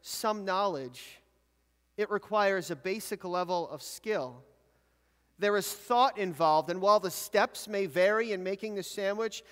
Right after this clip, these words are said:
we know that there is thought that is necessary in putting this sandwich together.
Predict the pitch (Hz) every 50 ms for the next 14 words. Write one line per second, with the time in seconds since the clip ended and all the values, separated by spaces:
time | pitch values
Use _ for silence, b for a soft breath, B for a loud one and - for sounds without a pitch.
0 | B B B B - 202 214 220 - 208 226 240 233 214 208 - - 208 202 202
1 | 180 208 214 202 - - - - 233 226 220 196 160 - - 180 170 175 151 160
2 | 175 196 226 220 - 196 - - - 151 143 139 139 139 143 135 b b b b
3 | b b 160 151 - - 240 247 214 185 160 156 147 156 151 - - - 196 180
4 | 175 165 165 165 156 - - - 170 151 165 160 - - - 101 156 165